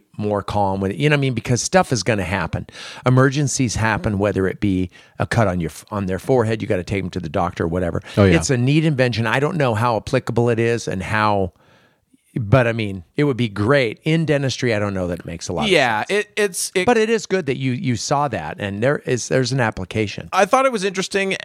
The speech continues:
Speaker 2: and it's, it's just weird that it's like, it's like a peripheral for the Game
Speaker 1: Well, my
Speaker 2: Boy. <laughs>
Speaker 1: question
Speaker 2: It's
Speaker 1: is,
Speaker 2: so strange.
Speaker 1: if you're doing better on the game,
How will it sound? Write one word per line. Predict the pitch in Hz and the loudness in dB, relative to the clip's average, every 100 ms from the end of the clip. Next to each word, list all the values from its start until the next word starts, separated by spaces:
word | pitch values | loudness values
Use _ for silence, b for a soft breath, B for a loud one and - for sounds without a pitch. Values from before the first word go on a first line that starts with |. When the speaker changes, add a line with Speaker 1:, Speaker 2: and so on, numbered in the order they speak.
| - - | -6 0
Speaker 2:
and | 147 | 2
it's, | 139 - - - | 2 -2 -6 0
it's | 147 - | 0 0
just | 185 147 | -2 0
weird | 135 143 143 135 | 0 0 0 0
that | 127 | -2
it's | 110 - | -2 0
like, | 107 101 - _ _ _ _ _ - | 0 0 -6 _ _ _ _ _ 0
it's | 127 - | 2 2
like | 131 | 2
a | 123 | 0
peripheral | - 131 110 110 - 117 104 | 0 0 2 0 2 2 2
for | 101 110 | 0 -2
the | 92 | -2
Game | 80 156 90 | -4 -2 0
Speaker 1:
Well, | 208 | 2
my | 185 | 2
Speaker 2:
Boy. | 117 | 0
<laughs> | |
Speaker 1:
question | 214 220 - | 0 -2 -2
Speaker 2:
It's | 175 160 - | -4 -4 -4
Speaker 1:
is, | |
Speaker 2:
so | 185 | -4
strange. | 175 - - 165 - | -4 -6 -4 -4 0
Speaker 1:
if | 180 - | -2 -2
you're | 151 156 | 0 0
doing | 120 160 165 131 | 2 0 0 -2
better | 135 139 151 | 0 0 0
on | - 123 | -2 -2
the | 110 | -2
game, | 113 120 127 135 | -2 -2 0 -2